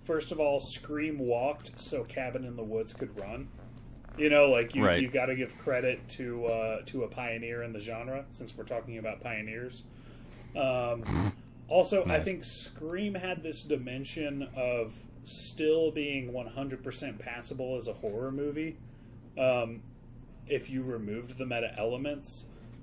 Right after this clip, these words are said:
Speaker 1: And this one,
Speaker 2: Mm-hmm.
Speaker 1: if you removed the meta elements, it's really, uh, nothing remarkable. So I, I gave Scream a
Speaker 2: <laughs>
Speaker 1: little bit more, but man,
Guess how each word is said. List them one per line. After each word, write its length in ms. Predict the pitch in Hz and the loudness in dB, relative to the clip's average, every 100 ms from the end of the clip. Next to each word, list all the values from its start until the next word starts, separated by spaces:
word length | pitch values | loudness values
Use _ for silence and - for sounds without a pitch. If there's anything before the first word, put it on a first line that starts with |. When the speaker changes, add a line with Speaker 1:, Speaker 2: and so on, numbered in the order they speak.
| - 143 | -10 -4
Speaker 1:
And 220 | 131 127 | -2 4
this 160 | 156 | 6
one, 120 | 135 110 | 8 8
Speaker 2:
Mm-hmm. 120 | 104 | 8
Speaker 1:
if 40 | 107 | 4
you 160 | 139 | 0
removed 380 | 131 127 123 120 | -2 -2 -4 -4
the 80 | 117 | -4
meta 260 | 113 117 107 | -2 -2 -2
elements, 540 | 113 107 107 104 - | -2 -4 -6 -8 -10
it's 240 | 107 - | -12 -10
really, 560 | 113 107 107 104 104 98 | -10 -8 -6 -6 -6 -6
uh, 300 | 101 98 98 104 | -6 -6 -6 -8
nothing 280 | 95 - 101 | -10 -10 -10
remarkable. 600 | 101 101 104 127 120 117 | -8 -6 -6 -4 -4 -4
So 220 | - 117 | -2 -2
I, 320 | 113 123 127 | 0 -2 0
I 60 | 127 | 0
gave 200 | 147 143 | 0 -2
Scream 720 | - - - 147 156 151 147 135 | -4 -8 -4 0 2 2 0 -2
a 60 | 131 | -2
Speaker 2:
<laughs> 180 | 127 127 | -2 -2
Speaker 1:
little 220 | 135 135 | 0 0
bit 300 | 123 127 - | -2 -4 -6
more, 360 | 117 117 120 117 | -4 -4 -2 -4
but 220 | 113 113 | -4 -6
man, 380 | 113 120 117 | -4 -4 -4